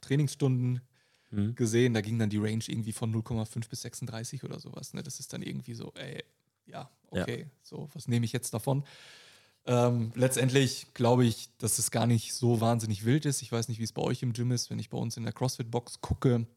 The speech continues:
Speaker 1: gibt's öfter mal so kleine Zipperlein, große Verletzungen eigentlich
Speaker 2: Gar
Speaker 1: so
Speaker 2: nicht.
Speaker 1: gut wie nie.
Speaker 2: Das wäre nämlich auch meine nächste Frage gewesen. Wie weit siehst du da selber in deiner Perspektive?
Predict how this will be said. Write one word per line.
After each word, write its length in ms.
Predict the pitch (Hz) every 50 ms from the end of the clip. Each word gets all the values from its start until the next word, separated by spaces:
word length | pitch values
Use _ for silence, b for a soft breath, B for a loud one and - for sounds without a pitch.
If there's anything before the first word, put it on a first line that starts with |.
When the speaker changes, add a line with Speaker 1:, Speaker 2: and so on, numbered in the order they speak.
| _ -
Speaker 1:
gibt's 220 | - - - -
öfter 240 | - - 95 - 123
mal 140 | 113 117 113
so 100 | 107 113
kleine 320 | - - 123 117 117 113
Zipperlein, 640 | 110 - - 147 156 143 139 139 139 139 139 135 127 - -
große 380 | - 117 123 147 147 - 135
Verletzungen 720 | - - 117 113 139 - - - - 185 185 190 202 208 - _ _ _ _ _ _ _ _ _ _ -
eigentlich 760 | - 117 117 117 113 - - 143 - - - - - - _ _ _ _ _ _ _ _ _ - -
Speaker 2:
Gar 160 | - - -
Speaker 1:
so 120 | - 131
Speaker 2:
nicht. 100 | 110 113
Speaker 1:
gut 240 | - 127 123 - -
wie 80 | - -
nie. 260 | - - - - _ b b b b
Speaker 2:
Das 140 | b - -
wäre 80 | 117 113
nämlich 120 | 110 113
auch 60 | 104
meine 140 | 107 107 104
nächste 260 | 107 110 104 - -
Frage 300 | - - 101 101 95 90
gewesen. 440 | 87 87 85 87 87 82 - 85 92 -
Wie 160 | - 107 104
weit 340 | 98 101 98 98 98 - - -
siehst 420 | 92 92 92 104 113 110 - -
du 60 | 104 107
da 260 | - 101 98 95 95
selber 420 | 92 101 98 104 107 95 92 - -
in 60 | -
deiner 200 | 90 92 92 92
Perspektive? 720 | 87 - - - - - - - - - 98 - - 92